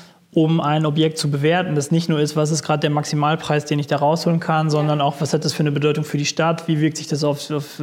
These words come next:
die Gesellschaft, aufs Gemeinwohl aus. Ähm, aber ich merke einfach, allein bei uns beim Haus, wir haben einen Unterschied von, ähm, Faktor zwei Komma fünf, ja, und die Wohnungen sind natürlich neu,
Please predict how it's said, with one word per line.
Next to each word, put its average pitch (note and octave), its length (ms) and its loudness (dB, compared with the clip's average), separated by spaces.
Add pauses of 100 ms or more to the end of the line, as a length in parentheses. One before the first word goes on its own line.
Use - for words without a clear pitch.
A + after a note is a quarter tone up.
(140)
die C#3+ 200 0
Gesellschaft, E3 460 2
aufs D3+ 180 -2
Gemeinwohl E3+ 440 2
aus. F3+ 180 2 (560)
Ähm, D#3 340 4 (920)
aber D#3+ 120 2
ich D3+ 80 2
merke E3+ 220 4
einfach, E3 340 0
allein D#3+ 280 4
bei D#3+ 80 4
uns E3+ 180 4
beim E3 160 0
Haus, E3 300 2
wir D3+ 100 4
haben D#3 200 2
einen D#3+ 120 2
Unterschied D#3+ 380 0
von, D3+ 600 0
ähm, C#3+ 540 0
Faktor D#3 520 0
zwei D3+ 260 0
Komma D3 260 0
fünf, G3 600 0 (340)
ja, D#3 140 2
und D#3+ 160 2
die C#3+ 80 2
Wohnungen F3 260 4
sind E3 140 2
natürlich D3+ 380 -2
neu, G3+ 380 4